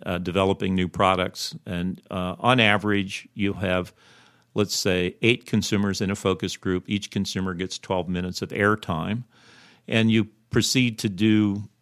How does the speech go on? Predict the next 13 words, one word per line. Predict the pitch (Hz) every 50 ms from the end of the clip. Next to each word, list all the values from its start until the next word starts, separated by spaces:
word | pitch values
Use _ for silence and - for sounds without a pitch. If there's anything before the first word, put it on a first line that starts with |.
| _ _ _ _ _ _
focus | - 113 107 - 120 - -
groups | - 113 110 101 -
from | - - 101 92
city | - - 113 101 101 101
to | 87 95
city, | - - - 120 120 110 104 98 95
and | 95 95
it's | 92 - - - -
like | 101 95 95 -
the | 95
movie | 95 92 90 87 87
Groundhog | 82 87 98 104 107 107 104 92 95 87 90 - -
Day | 87 82 71 - - -